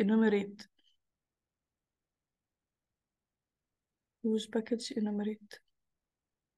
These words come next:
اه، اه، معلش، هو ال-، ال-، بتاع ده بيتحط في سكوير براكتس. معلش، غلطة من ايه؟ من حاجات بسيطة.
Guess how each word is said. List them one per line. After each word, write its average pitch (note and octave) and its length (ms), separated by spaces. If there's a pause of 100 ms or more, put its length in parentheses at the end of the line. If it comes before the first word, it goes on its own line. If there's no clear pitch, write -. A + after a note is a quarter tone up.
(880)
اه، A#3 280
اه، - 20
معلش، A3 420
هو A3 200
ال-، G3+ 600
ال-، G3+ 140
بتاع A3+ 260
ده B3+ 100
بيتحط B3+ 380
في G#3+ 120
سكوير A3 580
براكتس. G3+ 600 (200)
معلش، - 420 (640)
غلطة A3 260
من G#3 200
ايه؟ G#3+ 180
من G#3+ 120
حاجات G#3+ 220
بسيطة. G3+ 380